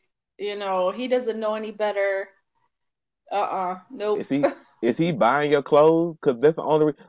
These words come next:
Speaker 2: only way, only way you control me and what I wear is if you buying the shit.
Speaker 1: Right, exactly.
Speaker 2: He don't like your
Speaker 1: And
Speaker 2: hair.
Speaker 1: that's the thing, when you mentioned about the, um,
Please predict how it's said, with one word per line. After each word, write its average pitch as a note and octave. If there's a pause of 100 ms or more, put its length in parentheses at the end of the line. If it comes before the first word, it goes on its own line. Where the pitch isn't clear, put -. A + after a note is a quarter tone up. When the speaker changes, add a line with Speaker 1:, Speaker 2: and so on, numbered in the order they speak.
(120)
Speaker 2:
only G3+
way, F#3+
only F3
way E3+
you E3
control D#3+
me D#3
and B2+
what C#3
I D3+
wear D#3
is C3+
if B2
you C#3
buying A#2+
the F#2
shit. F#2+ (880)
Speaker 1:
Right, F#3+
exactly. G3+ (180)
Speaker 2:
He -
don't G#2+
like G#2
your F#2+
Speaker 1:
And F#2
Speaker 2:
hair. -
Speaker 1:
that's -
the C#4
thing, B3+
when A#3
you B3+
mentioned D4
about A#3
the, A3+
um, G3+